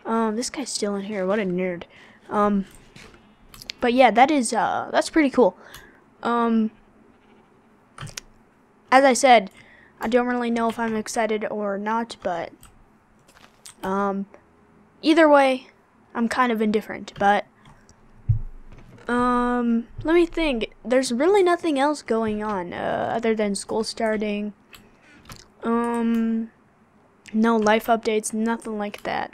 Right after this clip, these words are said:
but I wanna kinda start working on the top, oop, on the top of our castle. Sean's actually in the call, but, um, you know, 'cause we're both Americans and we're lazy, uh, we didn't wanna hang up. So,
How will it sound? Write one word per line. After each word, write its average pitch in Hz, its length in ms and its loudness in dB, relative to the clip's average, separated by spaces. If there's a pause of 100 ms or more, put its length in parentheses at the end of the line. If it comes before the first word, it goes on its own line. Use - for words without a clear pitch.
but 202 380 -2 (580)
I - 40 -6
wanna 320 200 0
kinda 392 240 0
start 320 320 4
working 262 500 0
on 254 280 -2
the 240 180 -2
top, - 500 -4 (100)
oop, 285 140 -4 (1080)
on 226 240 -2
the 220 200 -4
top 262 400 0
of 208 180 0
our 202 280 -2
castle. 214 420 -4
Sean's 240 380 -4
actually 208 420 -4
in 196 80 -6
the 196 80 -6
call, 196 300 -4
but, 180 280 0 (560)
um, 202 380 0 (800)
you 220 80 -6
know, 202 160 0
'cause 208 260 -4
we're 208 140 0
both 202 360 0
Americans 202 680 -2
and 185 260 -4
we're 180 120 -2
lazy, 226 440 -4 (580)
uh, 208 460 4
we 214 320 0
didn't 202 300 -2
wanna 190 160 0
hang 190 200 -4
up. 175 200 -2
So, 202 320 4